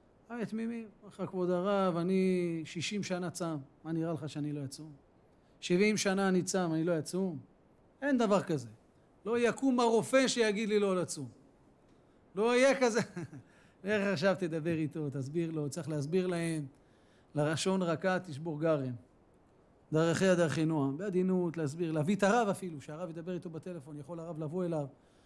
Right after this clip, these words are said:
על זה אומר הרב בחזון עובדיה, "אל תהי צדיק הרבה". ספק נפשות להקל. מה זה להקל? לשמור על הנפש, לשמור על הגוף, לשמור על הבריאות. "וחי בהם ולא שימות בהם". אה, יום הכיפורים זה ספק כרת,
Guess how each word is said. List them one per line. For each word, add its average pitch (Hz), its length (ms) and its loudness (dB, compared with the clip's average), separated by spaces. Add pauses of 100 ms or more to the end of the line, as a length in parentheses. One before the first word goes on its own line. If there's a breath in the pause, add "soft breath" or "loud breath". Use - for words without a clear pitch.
(240 loud breath)
על 151 100 -2
זה 156 120 4
אומר 190 260 6
הרב 175 240 2
בחזון 165 380 0
עובדיה, 180 540 2 (600 soft breath)
"אל 226 260 4
תהי 185 280 0
צדיק 147 400 -4
הרבה". 123 260 -10 (1300)
ספק 214 360 -2
נפשות 196 460 0
להקל. 170 400 -2 (280)
מה 185 100 -4
זה 190 140 -2
להקל? 190 520 0 (360)
לשמור 185 360 0
על 165 80 0
הנפש, 160 460 -6
לשמור 175 300 -10
על 160 80 -4
הגוף, 151 360 -6 (340 soft breath)
לשמור 185 220 0
על 175 60 2
הבריאות. 160 500 -2 (420 soft breath)
"וחי 165 360 4
בהם 180 380 2
ולא 175 180 0
שימות 151 340 -4
בהם". 123 360 -12 (640 soft breath)
אה, 196 220 6
יום 202 180 4
הכיפורים 190 440 0
זה 170 100 -2
ספק 190 360 -2
כרת, 170 380 0